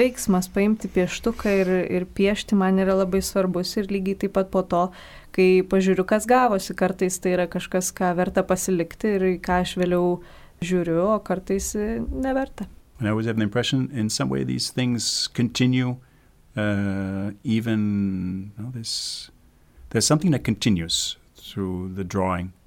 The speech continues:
Speaker 2: that, uh, the, the pictures are still there. You're not doing it, but also the, the,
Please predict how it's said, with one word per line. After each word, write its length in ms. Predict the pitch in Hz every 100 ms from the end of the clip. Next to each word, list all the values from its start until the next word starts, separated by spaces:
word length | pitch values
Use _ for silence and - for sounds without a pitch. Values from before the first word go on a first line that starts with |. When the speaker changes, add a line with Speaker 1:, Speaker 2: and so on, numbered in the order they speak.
| _ 104
Speaker 2:
that, 640 | 98 101 - - - - _ -
uh, 420 | 101 95 95 98 101 _ _ _ _ _ _ _ _ _ _
the, 100 | - - - -
the 220 | 170 120
pictures 400 | - 147 160 131
are 60 | 107
still 220 | - 135
there. 320 | 95 85 80 - - _ - - 170
You're 160 | 110
not 200 | 107 135
doing 240 | 131 131 139
it, 280 | 147 - - _ -
but 460 | 135 113 117 117
also 260 | 113 - 120
the, 260 | 113 110 - _ _ _
the, 80 | -